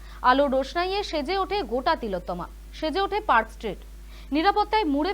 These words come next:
ফেলা হয় শহর কলকাতাকে। দু হাজার এগারো সালের পর থেকেই তিলোত্তমাকে সাজিয়ে তোলার রীতি চালু করেছিলেন মুখ্যমন্ত্রী মমতা বন্দ্যোপাধ্যায়। প্রতি বছরই সেই রীতি অব্যাহত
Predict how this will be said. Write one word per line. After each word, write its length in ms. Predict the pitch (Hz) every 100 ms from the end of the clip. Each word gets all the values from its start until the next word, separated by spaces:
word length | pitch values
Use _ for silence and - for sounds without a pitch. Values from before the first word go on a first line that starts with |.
| 403
ফেলা 180 | 339 339
হয় 140 | 349 -
শহর 240 | 285 - - -
কলকাতাকে। 480 | 233 208 185 175 151 - - - 185
দু 40 | 226
হাজার 180 | 226 247 233
এগারো 220 | 240 294 370
সালের 220 | 330 311 311
পর 120 | 277 277 339
থেকেই 240 | 330 233 - - -
তিলোত্তমাকে 600 | 330 349 415 392 381 403 415
সাজিয়ে 340 | - 262 254 392 359
তোলার 280 | 302 311 285
রীতি 240 | 233 247 302 165
চালু 220 | 262 247 330
করেছিলেন 380 | 330 302 311 330 269
মুখ্যমন্ত্রী 400 | 233 247 240 311 262
মমতা 280 | 214 226 220
বন্দ্যোপাধ্যায়। 540 | 180 170 175 160 185 - - - - - -
প্রতি 240 | 339 440 415
বছরই 320 | 370 370 415 427
সেই 180 | 311 285 262
রীতি 220 | 269 359 -
অব্যাহত 340 | 214 214 226